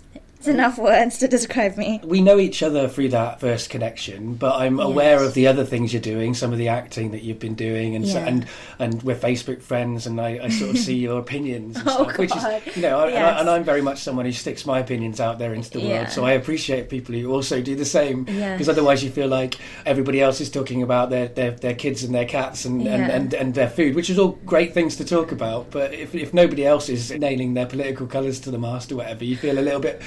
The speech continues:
Speaker 2: alone, you know, so it's nice when there's other people doing that.
Speaker 1: Well, I wonder about people who don't know me very well, or even some people who,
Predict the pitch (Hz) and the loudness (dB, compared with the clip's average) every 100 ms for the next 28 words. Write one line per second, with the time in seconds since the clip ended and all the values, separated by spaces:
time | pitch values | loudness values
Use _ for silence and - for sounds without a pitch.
0 | - - 160 160 160 139 123 123 - - | -10 0 4 4 4 2 -2 -4 -8 -16
1 | - - 160 147 143 165 302 175 170 165 | -10 2 4 6 6 4 6 6 6 4
2 | 160 143 135 120 131 117 123 120 117 123 | -2 -4 -2 0 -2 -2 -4 -6 -6 -6
3 | 120 117 294 302 269 330 339 339 330 233 | -6 -4 -2 0 2 2 2 4 6 6
4 | 180 170 156 - 202 185 185 196 - - | 4 2 -2 -4 -6 -4 -4 -6 -6 0
5 | 214 226 - 170 165 160 160 147 143 139 | 0 0 -4 -4 -2 -4 -4 -4 -2 0
6 | 160 269 320 440 440 359 330 247 233 220 | 2 2 0 -2 -2 2 2 2 -2 -2
7 | 190 | -4